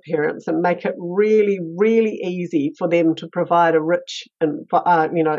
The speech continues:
experience for their children. But also, once you're doing Gymboree, you get ideas and,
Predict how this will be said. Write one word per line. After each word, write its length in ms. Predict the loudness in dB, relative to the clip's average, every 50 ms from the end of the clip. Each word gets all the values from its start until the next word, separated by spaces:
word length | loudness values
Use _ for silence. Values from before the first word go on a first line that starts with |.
| -4 -6
experience 760 | -8 -10 -10 -6 -4 -2 0 2 2 0 0 -2 -6 -12 -12 _ 2
for 180 | 4 4 4
their 180 | 4 2 0 -2
children. 460 | -2 -4 -4 -4 -2 0 0 -2 -2 -6 -12 -20 -18 -4 0
But 80 | 2 2
also, 480 | 2 0 0 0 2 2 4 2 0 -2 -8 -18 -20 _ _ _
once 260 | 0 0 0 0 -4
you're 80 | -4 0
doing 360 | 2 4 4 4 4 2 2
Gymboree, 480 | 0 0 2 2 0 0 0 0 -2 -4
you 120 | -6 -6
get 160 | -4 -2 0
ideas 720 | 0 0 0 0 -2 -4 -6 -4 2 2 4 4 2 0 -2
and, 280 | 0 0 0 -2 -4